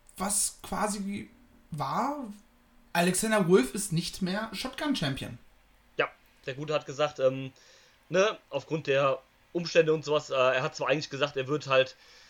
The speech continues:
Speaker 2: so lange ein Teil der Promotion jetzt bleiben, wie er den Titel hält, aber, ne, aufgrund der Umstände halt mit der Corona-Pandemie und sowas, ne, ist das für ihn nicht so einfach, jetzt hier hin und her zu reisen, weil er halt immer noch in den U S A lebt.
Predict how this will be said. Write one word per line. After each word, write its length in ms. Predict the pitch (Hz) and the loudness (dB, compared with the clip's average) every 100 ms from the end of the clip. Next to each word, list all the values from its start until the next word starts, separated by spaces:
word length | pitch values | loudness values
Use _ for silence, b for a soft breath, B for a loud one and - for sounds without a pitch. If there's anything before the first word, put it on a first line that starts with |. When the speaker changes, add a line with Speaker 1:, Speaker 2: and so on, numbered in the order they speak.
| B | B
Speaker 2:
so 120 | - | -4
lange 220 | 151 147 147 | 2 2 0
ein 80 | |
Teil 240 | 139 156 147 | -2 0 2
der 80 | 143 | 2
Promotion 460 | - 147 147 147 | -2 -4 -4 -4
jetzt 160 | 135 - | -8 -4
bleiben, 420 | 135 143 143 143 | 2 2 2 -4
wie 100 | 135 | -2
er 80 | 123 | -2
den 140 | 123 | -2
Titel 240 | - 180 196 | -8 -6 4
hält, 320 | 247 359 - b b b - | 4 4 -4 b b b -4
aber, 440 | 131 143 131 131 | 2 6 8 6
ne, 180 | 135 175 | 4 2
aufgrund 360 | - - 160 147 | 2 -2 -2 4
der 300 | 135 131 165 | 4 4 0
Umstände 460 | 180 - 170 165 | -4 0 2 2
halt 320 | 151 151 143 | 4 2 0
mit 160 | 135 123 | -10 0
der 120 | 123 | 2
Corona-Pandemie 920 | 120 139 160 165 147 143 147 143 147 | 2 -2 -2 2 2 0 -4 -4 -4
und 120 | 139 135 | -4 0
sowas, 300 | 139 131 - | 2 2 0
ne, 220 | 143 135 B B B | -4 -4 B B B
ist 220 | - - | -12 -8
das 100 | 143 | -8
für 100 | - | -6
ihn 120 | 147 143 | -4 -4
nicht 120 | 139 | -2
so 120 | 131 | 0
einfach, 260 | 131 156 131 | 0 -2 -6
jetzt 200 | 123 - | -8 -6
hier 100 | 123 | -6
hin 80 | |
und 100 | 123 | -4
her 140 | 139 139 | -2 -4
zu 100 | 123 | -2
reisen, 300 | 110 110 107 | -2 -2 0
weil 140 | 117 | 0
er 60 | 113 | 0
halt 140 | 117 | -2
immer 140 | 123 123 | -2 -4
noch 100 | 120 | -4
in 80 | |
den 180 | 113 113 | -8 -10
U 60 | 110 | -10
S 80 | - | -2
A 140 | 160 | 0
lebt. 400 | 123 135 - - | 2 0 -4 -10